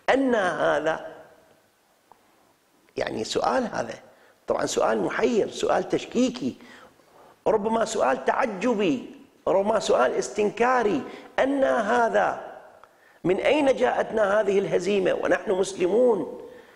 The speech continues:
وبين ظهرانينا الرسول المعصوم، الرسول الأكرم صلى الله عليه وآله، وقد انتصرنا في معركة بدر ونحن قلة ونحن أذلة،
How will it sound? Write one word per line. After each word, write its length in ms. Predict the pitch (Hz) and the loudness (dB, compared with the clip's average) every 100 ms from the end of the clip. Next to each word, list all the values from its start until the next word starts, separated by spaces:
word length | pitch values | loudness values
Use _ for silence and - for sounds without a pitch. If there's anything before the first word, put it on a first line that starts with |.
| - - | -20 -4
وبين 460 | 156 165 190 190 180 | 0 2 2 2 0
ظهرانينا 880 | 180 156 165 170 226 233 220 - | 0 2 2 4 2 2 2 2
الرسول 640 | - 165 - 233 269 226 - | 0 -2 0 2 4 2 0
المعصوم، 800 | 147 139 127 - 220 269 240 | 0 0 -2 -2 2 2 2
الرسول 420 | - 120 135 175 165 | 0 -2 0 0 2
الأكرم 520 | - - - 233 190 | 2 0 2 0 0
صلى 240 | 170 143 | 0 0
الله 340 | 151 156 156 - | 2 2 2 0
عليه 300 | - 135 - | 0 0 0
وآله، 480 | - 214 226 208 - - - - - _ _ _ _ _ _ _ _ _ - | 2 2 2 -2 -6 -12 -20 -20 -20 _ _ _ _ _ _ _ _ _ -4
وقد 220 | 156 185 | 0 0
انتصرنا 640 | 190 165 196 233 269 277 262 | 0 -2 -2 0 2 2 0
في 180 | 247 247 | 0 0
معركة 400 | 240 233 233 226 | 2 0 0 -2
بدر 420 | 190 220 220 214 - - - - - - _ - | 2 4 4 2 -4 -12 -16 -20 -20 -20 _ 0
ونحن 340 | 160 202 214 | 2 2 0
قلة 540 | 220 233 262 247 214 - | 0 2 2 2 0 2
ونحن 340 | 135 185 202 | 2 0 0
أذلة، 720 | 185 165 185 269 254 175 - | 0 2 2 2 4 2 0